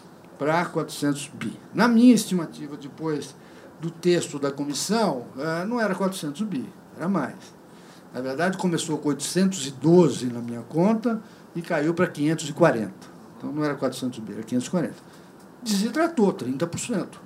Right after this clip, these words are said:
é verdade. Desidratou, do ponto de vista fiscal. Mas quinhentos e quarenta era apenas, era apenas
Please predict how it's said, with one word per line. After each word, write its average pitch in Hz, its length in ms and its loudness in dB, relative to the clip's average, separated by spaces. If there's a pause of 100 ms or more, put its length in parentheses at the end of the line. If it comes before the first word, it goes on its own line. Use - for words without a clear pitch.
é 147 80 -2
verdade. 185 460 0 (360)
Desidratou, 120 600 -4 (180)
do 110 60 -12
ponto 120 160 -10
de 120 80 -12
vista 143 220 -8
fiscal. - 360 -12 (1300)
Mas 294 280 10
quinhentos 185 420 0
e 160 40 -4
quarenta 185 540 2
era 185 320 6
apenas, 240 1000 10 (140)
era 139 400 0
apenas 180 960 4